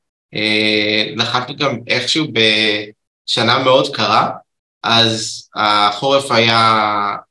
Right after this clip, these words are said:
חווינו הרבה שלג בחורף הראשון שלנו, כזה ממש בום נחמד כזה. אה, לא ראינו איזה משהו חריג מבחינת לייקה, היא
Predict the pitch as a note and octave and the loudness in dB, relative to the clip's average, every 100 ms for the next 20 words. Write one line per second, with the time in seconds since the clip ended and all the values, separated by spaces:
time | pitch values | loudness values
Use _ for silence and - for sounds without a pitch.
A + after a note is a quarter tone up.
0 | - C3 C3 D3 B2 A2+ A#2+ - G#2+ G2 | -6 -4 0 2 2 2 0 0 0 -2
1 | F#2+ - G#2 G2+ G2+ G2 G2 G2+ - A#2 | -4 -12 -4 -2 0 -2 -4 -6 -2 -2
2 | A2 A2+ G#2+ G#2+ G2+ G#2 G2+ G2 G2+ G#2 | 0 0 -2 -4 -6 -6 -8 -8 -4 -4
3 | G#2 G#2 G2+ - - - - C3 B2+ D3 | -4 -4 -6 -8 -14 -20 -20 -6 2 2
4 | C#3 C3+ A#2+ A#2 B2 C3 C3 - E3+ G3 | 2 0 -4 -4 0 0 0 -4 -2 0
5 | A3 - - _ _ - A2 A2 A2 A2 | -2 -4 -14 _ _ -2 2 4 4 4
6 | A2 G#2+ A2 A2 A2 A#2 B2 B2+ C3 B2 | 4 4 2 2 0 0 2 4 4 2
7 | A2+ A2+ A2 A2 G#2+ G#2+ - A2 G2+ G2+ | 0 -2 -4 -2 0 0 -2 -4 -4 -4
8 | G2+ - A2+ A2+ A#2 A2+ A2 A2 A#2 A2 | -4 -6 -2 0 0 -2 -6 -6 -4 -4
9 | G#2+ - G#2 G2+ A2 G#2+ G#2 G#2 G#2 G#2+ | -4 0 2 2 0 0 0 -2 -4 -6
10 | G#2 G#2 | -6 -12